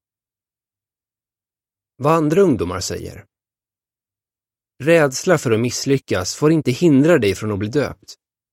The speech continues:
Det är som att springa ett lopp. Du skulle kunna välja att inte springa för att du är rädd för att ramla. Men om du ramlar är det ju bara att resa sig. Du kommer inte i mål om du aldrig startar. Sky.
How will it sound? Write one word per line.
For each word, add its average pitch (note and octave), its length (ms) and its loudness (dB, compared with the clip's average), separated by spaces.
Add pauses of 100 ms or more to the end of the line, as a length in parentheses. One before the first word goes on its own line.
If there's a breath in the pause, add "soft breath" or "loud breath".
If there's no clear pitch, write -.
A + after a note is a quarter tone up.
(200)
Det F3+ 140 2
är D3+ 80 4
som C#3 200 0
att C3+ 120 2
springa C#3 320 2
ett B2 100 -6
lopp. - 360 -4 (460)
Du G#2 80 -6
skulle C3+ 280 2
kunna G3 220 2
välja A2+ 300 2
att - 60 -8
inte C#3 320 0
springa G2+ 520 -2
för D3+ 180 -4
att C3 100 -2
du C#3+ 180 4
är C#3 40 4
rädd D3 300 0
för A#2 120 -2
att A2+ 120 4
ramla. C#3 440 -2 (680)
Men C3 120 -2
om G3 180 2
du D3 120 4
ramlar B2+ 580 2
är D3+ 120 -2
det E3+ 60 0
ju G3+ 100 2
bara F3 200 4
att D#3+ 60 0
resa G3 300 -2
sig. - 320 -8 (760)
Du A#2+ 100 -2
kommer C3 240 4
inte A#2+ 260 0
i E3 80 4
mål B2+ 460 2
om B2 140 -6
du A#2 80 2
aldrig F#2+ 300 -4
startar. G2+ 600 -6 (800)
Sky. G#2 480 -4